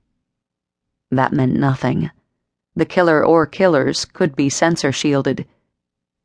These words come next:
invisible to both Dona's eyes and implants.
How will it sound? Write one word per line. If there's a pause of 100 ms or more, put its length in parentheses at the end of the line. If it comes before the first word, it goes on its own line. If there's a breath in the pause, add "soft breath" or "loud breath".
(160)
invisible
to
both
Dona's
eyes
and
implants.